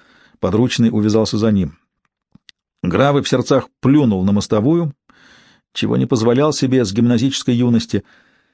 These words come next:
Когда человека припирают к стенке, хорошие манеры отлетают, как засохшие листья. Он понял, что если сейчас не пропустит рюмку-другую чего-нибудь крепкого, до собрания у генерала не дотянет.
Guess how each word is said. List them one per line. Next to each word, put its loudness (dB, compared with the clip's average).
Когда 2
человека 0
припирают 2
к -12
стенке, -2
хорошие 0
манеры 0
отлетают, -2
как 0
засохшие -2
листья. -4
Он 0
понял, 0
что -4
если -2
сейчас -4
не 2
пропустит -4
рюмку-другую 0
чего-нибудь -2
крепкого, -2
до -2
собрания 0
у -4
генерала 2
не -2
дотянет. -4